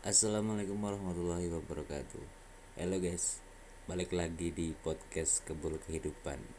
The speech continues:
Ora kebul, ora kepenak. Oke, semoga kalian baik-baik aja di sana ya.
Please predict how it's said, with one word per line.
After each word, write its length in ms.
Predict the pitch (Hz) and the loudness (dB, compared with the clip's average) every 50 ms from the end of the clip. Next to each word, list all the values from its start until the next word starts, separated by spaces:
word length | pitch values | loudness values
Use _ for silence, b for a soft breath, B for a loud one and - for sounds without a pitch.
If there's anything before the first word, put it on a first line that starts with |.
| - - - - - - - | -14 -16 -16 -16 -12 -8 -6
Ora 160 | 80 80 90 | -4 -4 -4
kebul, 320 | - 85 80 82 92 92 104 123 120 - - - - | -4 -4 -2 0 0 0 0 -4 -6 -8 -12 -10 -6
ora 160 | - 71 69 | -6 -4 -4
kepenak. 480 | 67 - - - - 52 50 - - - - - - - - - - - - - - - - - - - - - - - - - - - - - - - - B B B B B B B B B B B B B B - 113 | -6 -6 -8 -8 -8 -8 -8 -8 -10 -10 -12 -12 -14 -16 -16 -16 -16 -16 -16 -16 -16 -16 -16 -16 -16 -16 -16 -16 -16 -16 -16 -16 -16 -16 -16 -16 -16 -16 -16 B B B B B B B B B B B B B B 0 2
Oke, 640 | 117 120 123 127 123 123 127 127 123 123 123 120 113 | 4 6 8 8 10 10 10 10 10 10 8 10 12
semoga 960 | - 117 107 107 104 104 104 95 98 101 101 101 98 98 98 98 98 98 95 - | 10 10 10 8 4 4 2 2 2 2 4 2 2 2 2 2 0 0 -2 -2
kalian 480 | - 90 87 87 90 90 90 90 90 90 | -2 0 0 2 2 0 0 0 0 0
baik-baik 400 | 85 85 82 82 87 82 80 82 | -2 -2 -2 -2 -4 -4 -2 -2
aja 240 | 80 80 - - 82 | -4 -4 -4 -4 -4
di 140 | - 82 80 | -4 -4 -6
sana 240 | - 82 80 80 80 | -4 -4 -4 -4 -2
ya. 240 | 82 82 87 90 | -2 -2 -2 -2